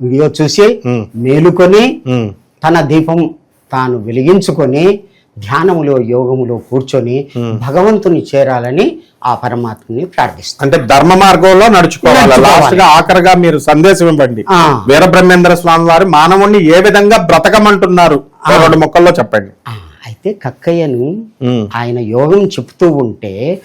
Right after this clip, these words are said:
Speaker 2: మ్మ్.
Speaker 1: బ్రహ్మం గారు చెప్తూ ఉంటే, ముత్తి ఏం చేస్తుంది వింటూ ఉంటే,
Speaker 2: మ్మ్, మ్మ్.
Speaker 1: అతని దగ్గరికి పోయి, "ఈ విధంగా చక్రాల్లో దేవుడు ఉన్నాడని చెప్తున్నాడు" అంటే, "నేను చూస్తాను" అని చెప్పి కత్తితోను కొట్టి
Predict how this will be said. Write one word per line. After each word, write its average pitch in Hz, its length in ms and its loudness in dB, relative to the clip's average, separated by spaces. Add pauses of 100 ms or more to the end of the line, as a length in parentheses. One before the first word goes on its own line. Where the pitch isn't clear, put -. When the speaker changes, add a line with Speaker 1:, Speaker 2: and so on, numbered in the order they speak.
Speaker 2:
మ్మ్. 139 120 -2
Speaker 1:
బ్రహ్మం 151 340 0
గారు 180 140 0
చెప్తూ 160 380 -4
ఉంటే, 120 480 -4
ముత్తి 135 400 0
ఏం 147 140 -2
చేస్తుంది 135 360 -8
వింటూ 175 340 -8
ఉంటే, 143 500 -4
Speaker 2:
మ్మ్, 131 120 -4 (160)
మ్మ్. 135 220 -8 (120)
Speaker 1:
అతని 202 260 2
దగ్గరికి 208 480 2
పోయి, 196 460 2
"ఈ 190 60 4
విధంగా 202 480 4 (100)
చక్రాల్లో 202 540 2
దేవుడు 185 380 2
ఉన్నాడని 175 440 2
చెప్తున్నాడు" 160 640 0
అంటే, 156 300 0
"నేను 170 340 0
చూస్తాను" 196 400 0
అని 156 220 -10
చెప్పి 214 280 -4 (260)
కత్తితోను 160 480 -2
కొట్టి - 360 -6